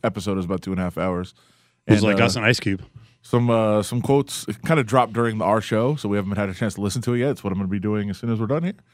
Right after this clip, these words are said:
Speaker 2: Yes.
Speaker 1: Um, although, big night. Trivia Tuesday this week, 'cause, uh, we're all busy Wednesday, so we gotta go Tuesday. Uh, so, big
Speaker 2: I
Speaker 1: night tonight.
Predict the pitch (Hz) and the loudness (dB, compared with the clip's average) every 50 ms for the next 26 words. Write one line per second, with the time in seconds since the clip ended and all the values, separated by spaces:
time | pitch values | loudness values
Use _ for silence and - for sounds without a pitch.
0 | _ - 90 - - - _ _ _ _ - - 113 113 107 104 101 98 92 87 | _ -12 -12 -12 -12 -20 _ _ _ _ 0 2 4 4 4 4 2 0 0 -2
1 | 92 - - 107 110 110 98 95 87 80 - - _ - 120 101 104 101 92 78 | -4 -4 -2 0 0 0 0 -2 -4 -6 -10 -8 _ 2 2 2 2 -2 -2 -4
2 | - _ _ _ _ _ _ _ _ _ _ _ _ _ _ _ _ _ _ _ | -8 _ _ _ _ _ _ _ _ _ _ _ _ _ _ _ _ _ _ _
3 | _ - - 127 104 98 87 - 131 135 117 87 92 80 76 85 - - - 82 | _ 0 0 2 2 2 0 2 4 2 2 2 -2 -6 -6 -8 -8 -6 -6 -6
4 | 78 - _ - 95 80 - - 82 - - - 90 - _ _ - 107 101 101 | -8 -8 _ -8 -8 -8 -6 -8 -8 -6 -6 -8 -10 -12 _ _ 0 2 2 2
5 | 87 90 107 95 92 92 87 120 123 113 107 90 101 80 78 - - 95 95 90 | 2 0 -2 -2 -2 -2 0 0 0 -2 -2 -6 -6 -6 -6 -6 -6 -4 -4 -4
6 | 90 90 87 - 123 120 101 - - - _ _ _ _ _ _ _ _ _ - | -4 -4 -4 -2 -4 -4 -4 -6 -12 -18 _ _ _ _ _ _ _ _ _ -4
7 | 107 117 120 117 107 98 95 90 78 78 - 113 92 87 85 95 - - 139 131 | 0 0 2 2 2 0 -2 -2 -4 -6 -6 -6 -6 -6 -6 -10 -4 0 2 2
8 | 120 123 117 - 104 101 98 - | 2 2 0 -4 -6 -10 -10 -10